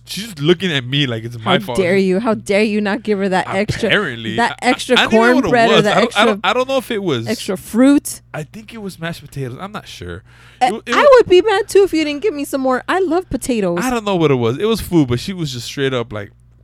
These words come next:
Speaker 1: "Arr," right? And I still remember after all that, uh, they gave the dessert. Everyone was done. Everyone left, and we, there was, like, two pies left. And the thing is,
Speaker 2: Mm.
Speaker 1: it was, um, like, one of those things where, like, the next day you can't serve it.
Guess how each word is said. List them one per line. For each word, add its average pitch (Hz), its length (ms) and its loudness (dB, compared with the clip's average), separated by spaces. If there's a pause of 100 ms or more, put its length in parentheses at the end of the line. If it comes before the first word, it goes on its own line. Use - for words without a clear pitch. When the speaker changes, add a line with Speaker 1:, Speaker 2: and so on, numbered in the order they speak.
Speaker 1:
"Arr," 95 580 -10 (440)
right? 98 220 -12 (240)
And 123 100 -8
I 123 80 -8
still 156 160 -8
remember 156 260 -8
after 143 300 -6
all 170 140 -2
that, 120 260 -2 (320)
uh, 120 160 -6
they 117 100 -8
gave 123 200 -8
the 131 80 -8
dessert. 110 460 -10
Everyone 120 280 -6
was 120 80 -8
done. 98 240 -14 (100)
Everyone 127 340 -6
left, 101 360 -10 (480)
and 107 380 -8
we, 117 180 -10 (220)
there 120 100 -6
was, 117 100 -6
like, 110 180 -10
two 202 280 -10 (240)
pies 220 360 -8
left. 87 300 -18 (340)
And 131 200 -6
the 160 80 -2
thing 180 100 -4
is, 156 260 -4
Speaker 2:
Mm. 165 160 -10
Speaker 1:
it - 160 -8
was, 127 280 -6
um, 101 500 -10 (1000)
like, 113 140 -8
one 123 100 -10
of 131 60 -6
those 131 140 -6
things 135 220 -6
where, 123 120 -4
like, 110 160 -8
the 110 60 -12
next 110 240 -12
day 123 100 -10
you 110 100 -10
can't - 280 -16
serve 104 260 -14
it. 120 140 -14